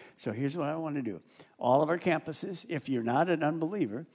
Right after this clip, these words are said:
I want you to just pray right where you're at in a moment. Just bow your head online, at home, up in the balcony, wherever.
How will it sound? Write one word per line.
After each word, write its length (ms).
I 140
want 320
you 480
to 100
just 320
pray 560
right 200
where 140
you're 240
at 200
in 60
a 40
moment. 320
Just 160
bow 140
your 180
head 300
online, 720
at 160
home, 480
up 200
in 80
the 60
balcony, 420
wherever. 400